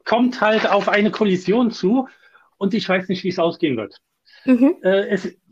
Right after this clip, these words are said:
Speaker 1: gibt, äh, Widerstand, es gibt erheblichen Widerstand, es gibt neue Gesetzesvorhaben. In den U S A wird gleichzeitig an neuen,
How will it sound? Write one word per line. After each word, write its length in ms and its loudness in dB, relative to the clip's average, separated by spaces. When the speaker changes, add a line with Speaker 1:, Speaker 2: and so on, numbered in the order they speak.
Speaker 1:
gibt, 340 -2
äh, 420 2
Widerstand, 680 0
es 160 -6
gibt 200 -4
erheblichen 760 -2
Widerstand, 500 -2
es 180 -8
gibt 220 -6
neue 220 0
Gesetzesvorhaben. 1000 -2
In 200 0
den 80 -2
U 120 0
S 140 -4
A 180 -2
wird 120 -6
gleichzeitig 580 -4
an 120 0
neuen, 320 0